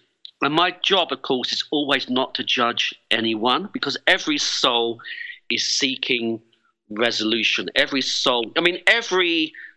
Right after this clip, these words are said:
path in life is ultimately a quest for forgiveness and integration, whether of ourselves or our ancestors or family.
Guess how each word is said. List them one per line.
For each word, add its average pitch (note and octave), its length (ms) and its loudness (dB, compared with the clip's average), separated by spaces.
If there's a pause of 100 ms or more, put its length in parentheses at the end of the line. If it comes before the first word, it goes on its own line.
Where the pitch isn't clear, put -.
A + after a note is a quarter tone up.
(460)
path D#3 380 2
in B2+ 100 -2
life B2+ 300 2
is B2+ 140 0
ultimately A#2+ 800 0
a - 60 -4
quest - 720 -2
for A2 280 0
forgiveness A2+ 800 -2 (140)
and G#2+ 380 0 (100)
integration, G#2+ 920 -2
whether A2 220 0 (100)
of A2 100 -2
ourselves A2+ 960 0
or G2 340 2
our G#2 260 0 (480)
ancestors A2+ 840 0
or G2+ 160 2
family. G#2 680 2